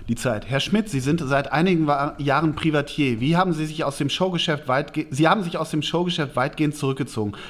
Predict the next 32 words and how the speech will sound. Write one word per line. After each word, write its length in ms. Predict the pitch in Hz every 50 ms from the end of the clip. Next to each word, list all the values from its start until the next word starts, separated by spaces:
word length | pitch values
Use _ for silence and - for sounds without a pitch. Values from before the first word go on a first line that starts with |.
| - -
Wie 160 | 127 170 247
ist 140 | 262 240 -
Ihr 80 | 214 185
Tagesablauf? 680 | - 180 208 196 165 - 127 117 - 113 110 104 98
Stimmt 280 | - - 147 156 202 202
es, 120 | 190 175
dass 160 | - 147 135 -
Sie 100 | 143 131
Frühaufsteher 600 | - - 135 147 170 185 180 - 165 160 156 151
sind? 240 | 170 180 214 - - - - - - -
Ich 100 | - -
stehe 200 | - - 180 196 180
um 80 | 160
sechs 260 | 135 160 170 170 - 165
Uhr 140 | 156 143
auf. 280 | 143 139 123 107 - - - - - - -
Was 180 | - 117 117 -
tun 180 | - 170 185
Sie 140 | 180 170 170
dann? 260 | 185 208 185 139 123
Gehen 160 | 113 123 131 135
Sie 100 | 131 127
schwimmen?“ 420 | - - 139 156 190 214 - - - - - - -
„Nein, 260 | 120 151 185 220 196
ich 140 | 165 143 -
habe 160 | 160 151 151
Leute, 320 | 143 143 156 185 180 180 151
die 100 | 147 147
für 160 | - - 165
mich 160 | 160 151 143
schwimmen 320 | - - 151 151 147 123 113
gehen. 380 | 131 151 156 123 107 95 -